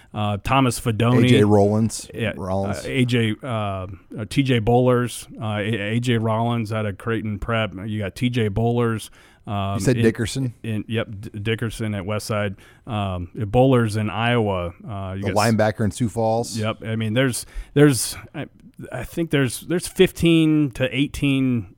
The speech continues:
Speaker 1: um, you know, five hundred mile radius or border state offers that Nebraska's made already for the twenty twenty-one class. And, um, you know, and I, I,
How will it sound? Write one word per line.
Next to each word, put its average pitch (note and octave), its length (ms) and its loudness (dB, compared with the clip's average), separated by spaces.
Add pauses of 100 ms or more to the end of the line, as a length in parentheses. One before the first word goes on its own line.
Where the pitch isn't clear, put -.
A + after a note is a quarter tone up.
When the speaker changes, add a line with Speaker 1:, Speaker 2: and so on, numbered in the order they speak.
Speaker 1:
um, G2 720 -8
you A2+ 80 -8
know, G#2 120 -4
five B2 340 -4
hundred C3+ 220 2
mile A#2 340 2
radius A2+ 500 -2
or G#2+ 120 -4
border B2 360 0
state A2 380 -2
offers G#2 520 -2
that G2+ 140 -6
Nebraska's G2+ 560 -4
made G2+ 300 -4
already F#2+ 440 -4
for F#2+ 180 -10
the F#2 100 -8
twenty G#2 280 -6
twenty-one G2 500 -6
class. G2 500 -4
And, F2+ 120 -8 (420)
um, G2 520 -4
you A2 80 -4
know, A2+ 80 0
and A#2 140 2
I, C3 180 0
I, C3 180 0